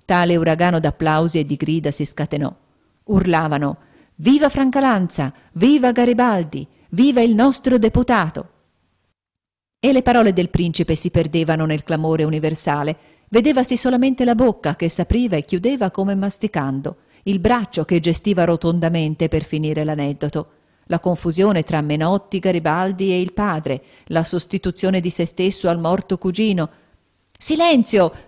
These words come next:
Parla ancora! Viva Garibaldi! Viva il principino!" Tratto di tasca il fazzoletto, egli lo sventolò, gridando: "Viva Garibaldi! Viva l'eroe dei due mondi!"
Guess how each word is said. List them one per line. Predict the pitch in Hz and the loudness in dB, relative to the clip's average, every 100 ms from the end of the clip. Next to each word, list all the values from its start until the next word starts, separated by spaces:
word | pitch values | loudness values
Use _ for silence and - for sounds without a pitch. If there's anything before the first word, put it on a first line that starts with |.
| _ | _
Parla | - 247 226 | 2 4 2
ancora! | 226 - 302 240 165 - - _ | 0 2 4 4 2 -4 -14 _
Viva | - 294 262 | -2 2 2
Garibaldi! | 247 240 247 254 247 208 175 170 _ _ _ | 2 0 2 2 2 0 -6 -10 _ _ _
Viva | - 339 330 | -4 0 0
il | 285 | -2
principino!" | 302 262 254 262 339 208 147 - _ _ _ _ _ _ _ _ | -2 -6 -6 -2 -2 -2 -6 -10 _ _ _ _ _ _ _ _
Tratto | 196 208 220 160 | 0 0 0 -6
di | 151 | -4
tasca | 185 190 - | -2 -2 -4
il | 160 | -6
fazzoletto, | - 151 214 254 262 - - | -6 -6 -4 -4 -4 -4 -2
egli | 202 214 226 | -2 -2 0
lo | 165 | -2
sventolò, | 156 160 151 160 156 139 165 | -2 -2 -4 -2 -2 -2 -4
gridando: | 160 151 139 135 135 131 - _ _ _ _ _ | -4 -2 -4 -4 -4 -6 -8 _ _ _ _ _
"Viva | 175 285 294 269 | 0 2 4 2
Garibaldi! | 247 226 175 156 151 135 139 | 2 2 0 0 -4 -12 -4
Viva | 208 330 269 | 2 4 4
l'eroe | 262 247 294 285 | 4 4 4 2
dei | 247 240 | 2 0
due | 247 | 2
mondi!" | 247 202 151 143 - | 2 0 -2 -8 -14